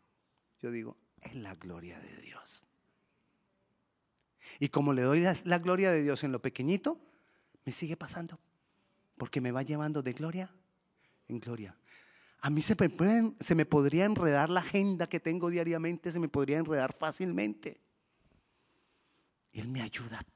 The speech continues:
tanto que muchas veces yo, "Ay, Dios mío, se me olvidó.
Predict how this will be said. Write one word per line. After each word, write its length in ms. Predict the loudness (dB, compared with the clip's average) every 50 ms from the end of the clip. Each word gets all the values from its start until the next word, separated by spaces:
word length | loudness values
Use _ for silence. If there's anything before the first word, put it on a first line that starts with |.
| _ _
tanto 680 | _ 2 4 4 4 2 0 0 -2 -6 _ -14 -16 -16 _ _ _ _ _ _ _ _ _ _ _ _ _ _ _ _ _ _ _ _ _ _ _ _ _ _ _ _ _ _ _ _ _ _ _ _
que 140 | -12 -8 -6
muchas 260 | -6 -2 -2 -2 -2
veces 240 | -2 -4 -4 -4 0
yo, 120 | 0 0 2
"Ay, 720 | 4 2 2 2 2 0 -2 -2 -4 -6 -8 -10 -14 -16 -18 _ _ _ _ _ -20 _ _ _ _ _ _ _ _ _ _ _ _ _ _ _ _ _ _ _ _ _ _ _
Dios 280 | -2 0 0 2 2 4
mío, 280 | 6 6 8 8 6 6
se 180 | 6 4 6
me 100 | 6 8
olvidó. 640 | 6 6 6 4 2 0 2 2 4 4 4 2